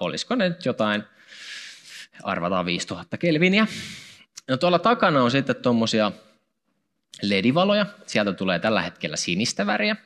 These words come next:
Sieltä voisi tulla myöskin, ö, punaista, vihreää ja jotain näitten, ö, kolmen värin sekoitusta. Itse asiassa joku väri niistä taisi olla rikkikin, niin sitten se on ollut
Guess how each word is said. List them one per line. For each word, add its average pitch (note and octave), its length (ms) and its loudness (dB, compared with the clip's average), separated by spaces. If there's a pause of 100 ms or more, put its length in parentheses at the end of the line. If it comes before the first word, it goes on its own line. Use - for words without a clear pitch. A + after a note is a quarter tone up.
(640)
Sieltä F#3 240 2
voisi A#3+ 240 6
tulla C#3+ 240 4
myöskin, A#2 420 2
ö, F2+ 340 0
punaista, D#3+ 640 2
vihreää A2+ 580 2 (800)
ja G#2+ 380 0
jotain G#2 420 0
näitten, F#2 480 -2
ö, G2 220 -2
kolmen G#2+ 600 0 (380)
värin F#2+ 260 -2
sekoitusta. D#3 560 -2 (1900)
Itse G#2 240 0
asiassa F2+ 300 -4
joku F#2 240 -2
väri E2+ 180 0
niistä F2 240 -4
taisi F2 200 -6
olla F#2 80 0
rikkikin, E2+ 520 -6
niin D2+ 180 -12
sitten - 260 -10
se - 120 -4
on D#2+ 80 -8
ollut E2 140 -12